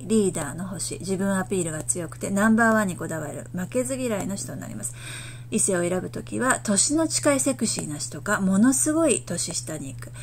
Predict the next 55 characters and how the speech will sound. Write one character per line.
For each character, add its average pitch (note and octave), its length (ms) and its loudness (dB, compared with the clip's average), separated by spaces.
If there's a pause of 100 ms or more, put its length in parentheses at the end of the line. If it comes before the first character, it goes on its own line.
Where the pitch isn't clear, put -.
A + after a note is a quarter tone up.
(200)
ま F#3 120 -4
あ、 - 40 -6 (160)
最 D4 240 2
初 D#4 120 0
は D#4+ 100 6
年 C4+ 300 0
の B3+ 140 4 (240)
と-、 A#3 140 0 (160)
近 A3+ 280 0
い - 200 -4 (100)
セ - 160 -6
ク - 80 -8
シ - 100 -6
ー - 60 -2
な - 80 -8
人 - 220 -6
と、 - 140 -6
あ - 60 -8 (320)
の、 C3+ 360 -8 (100)
結 - 180 -10
婚 E3+ 160 -8
し - 80 -10
た C#3 80 -8
り - 60 -10
付 - 160 -8
き E3 60 -4
合 C3+ 60 -6
っ - 20 -12
て - 200 -14
い - 40 -12
て、 - 260 -2 (400)
で、 B3+ 60 -2
自 B3 160 2
分 B3 80 2
が A#3+ 80 2
成 C4 160 2
功 B3+ 160 2
し - 60 0
て C#4 100 0
く D4+ 80 0
る C#4 80 0
と、 G#3 80 -2
も F3 140 -2
の F3+ 120 0
す - 140 2
ご C#4+ 120 4
い D4 60 2
年 G#3 280 -2
下 - 180 -6
に - 120 -8
行 - 100 -14
く - 120 -12
タ - 160 -12
イ - 60 -14
プ。 - 80 -14